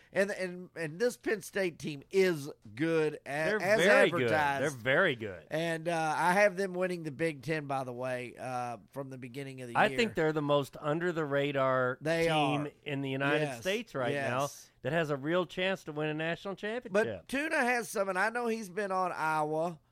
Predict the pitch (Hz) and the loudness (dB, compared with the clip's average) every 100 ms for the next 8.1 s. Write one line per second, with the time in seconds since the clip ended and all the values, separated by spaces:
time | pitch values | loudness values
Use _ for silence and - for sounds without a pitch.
0 | _ _ _ - 180 185 240 311 320 269 | _ _ _ -4 -2 4 4 4 2 0
1 | 214 190 233 226 180 254 247 185 170 196 | -4 -2 0 0 0 -2 -2 -2 -2 0
2 | 214 269 233 220 214 196 175 208 202 196 | -2 -4 -2 -2 0 -2 -2 -4 -4 -6
3 | 156 208 247 - 127 92 120 139 139 143 | -4 -6 -4 -8 -10 -8 -8 -6 -4 -4
4 | 147 101 165 170 143 143 _ _ _ - | -6 -8 -8 -6 -6 -6 _ _ _ -4
5 | 151 135 156 180 185 185 180 180 185 180 | -2 0 2 2 2 2 4 2 -2 -6
6 | - 147 165 180 165 160 170 - _ _ | -2 -2 -2 0 2 0 -2 -8 _ _
7 | _ _ - 147 156 151 143 131 143 170 | _ _ -4 -2 0 0 -2 -6 -2 2
8 | 180 | 2